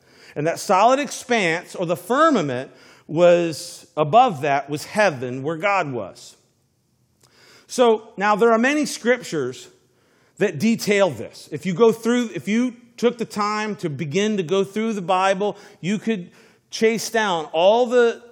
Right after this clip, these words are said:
the chapters and verses, and there are many, many, many, many that, that talk about this. There are many scriptures, and we're, way too many to read tonight. Amen? Way too many to read tonight.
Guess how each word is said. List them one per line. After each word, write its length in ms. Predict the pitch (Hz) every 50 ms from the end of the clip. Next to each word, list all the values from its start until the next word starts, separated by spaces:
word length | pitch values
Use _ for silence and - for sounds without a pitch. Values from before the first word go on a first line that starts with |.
| - - _ _ _ _ _ _ _ _ -
the 120 | 165 143
chapters 520 | - - 220 190 202 196 - 220 214 151 208
and 120 | 185 175
verses, 640 | 151 190 202 214 208 - - 202 202 196 190 156 156
and 120 | 170 160
there 100 | 165 170
are 340 | 175 165 151 143 135 127 120
many, 640 | 139 135 147 165 185 208 226 233 240 240 220 185 170
many, 380 | 170 185 202 202 202 190 175 170
many, 340 | 170 175 185 185 175 160
many 380 | 147 147 156 165 156 139 95 - - _ _ - - _ _ _
that, 640 | 131 123 165 180 165 - - - - - _ _ -
that 180 | 165 160 156
talk 300 | - - 233 254 262 -
about 340 | 190 135 131 113 104 95 -
this. 300 | - 101 87 - - - -
There 240 | 139 131 156 165
are 260 | 170 170 165 165 - - - - - _ _ _
many 260 | 160 156 180 196 202 185
scriptures, 720 | - - - 262 233 - - - 131 104 92 - - 143 - -
and 240 | 160 160 165 165 160 - _
we're, 160 | 165 175 170 -
way 260 | 175 151 208 247 262
too 180 | - - 247 240
many 260 | 214 214 214 214 202
to 100 | 165 175
read 280 | 160 160 175 170 151 -
tonight. 360 | - 156 135 123 101 90 - _ _ _ _ _ -
Amen? 380 | 135 127 135 139 151 170 185 165 - _ -
Way 180 | 151 151 190
too 240 | 196 - - - 254
many 300 | 220 202 - 208 196 170
to 100 | 143 156
read 220 | 151 156 160 147 120
tonight. 400 | 147 147 135 123 107 90 -